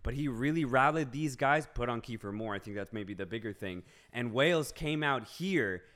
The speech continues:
and put on an incredible second half performance. And now I wanna talk a little bit about Wales, because in that Welsh preview, I talked about,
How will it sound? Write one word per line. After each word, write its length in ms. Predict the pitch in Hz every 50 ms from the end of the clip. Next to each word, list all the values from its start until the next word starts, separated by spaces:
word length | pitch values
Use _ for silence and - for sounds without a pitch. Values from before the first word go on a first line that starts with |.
| _ _ -
and 160 | 123 127 -
put 140 | - 143 131
on 140 | 127 127 123
an 180 | 104 123 120 117
incredible 640 | 107 95 - - - 131 127 131 131 110 117 113
second 400 | 104 - - - 120 - - 110 104
half 200 | 104 101 - -
performance. 440 | 107 92 - 127 139 147 127 - -
And 60 | 110
now 80 | 107
I 80 | 110 113
wanna 180 | 113 110 107 101
talk 200 | - 117 107 107
a 40 |
little 200 | 107 104 104 101
bit 80 | 95 101
about 240 | 90 85 92 90 85
Wales, 240 | 110 127 127 120 107
because 320 | 117 107 - 113 107 - - - - - -
in 140 | 113 123 123
that 200 | 120 113 101 101
Welsh 340 | 104 117 127 160 175 - - -
preview, 460 | 143 127 113 98 95 95 92 92 95 - - - - - - -
I 80 | 120
talked 280 | 127 - - 147 139 -
about, 360 | 135 127 135 127 123 117 -